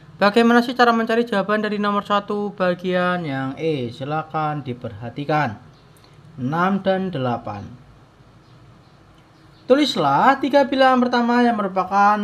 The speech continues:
kelipatan persekutuan dari dua bilangan berikut.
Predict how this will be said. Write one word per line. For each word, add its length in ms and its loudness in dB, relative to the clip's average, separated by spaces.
kelipatan 720 -2
persekutuan 720 0
dari 240 -6
dua 480 -4
bilangan 480 -8
berikut. 480 -4